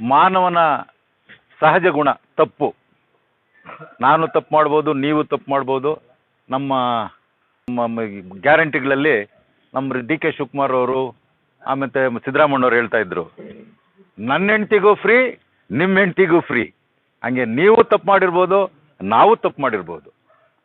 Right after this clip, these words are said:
ತಪ್ಪನ್ನ ಬೆಳ್ಳು ಮಾಡಿಸ್ಕೊಂಡು ಹೋಗ್ತಾ ಇದ್ರೆ ಎಷ್ಟು ದಿವಸಕ್ಕಾದ್ರೂ ಹೋಗ್ತಾನೆ ಇರ್ತೀವಿ ಮುಂದಕ್ಕೆ.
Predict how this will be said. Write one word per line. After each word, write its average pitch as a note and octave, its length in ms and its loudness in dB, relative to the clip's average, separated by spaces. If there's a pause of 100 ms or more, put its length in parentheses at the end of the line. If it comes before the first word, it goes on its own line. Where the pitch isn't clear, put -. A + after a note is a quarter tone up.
ತಪ್ಪನ್ನ A3 460 2
ಬೆಳ್ಳು F#3+ 300 2
ಮಾಡಿಸ್ಕೊಂಡು F#3 600 0
ಹೋಗ್ತಾ F#3 280 2
ಇದ್ರೆ D#3+ 400 2 (460)
ಎಷ್ಟು F#3+ 220 2
ದಿವಸಕ್ಕಾದ್ರೂ G#3+ 460 2
ಹೋಗ್ತಾನೆ G#3+ 400 2
ಇರ್ತೀವಿ F3+ 280 0
ಮುಂದಕ್ಕೆ. E3 440 -6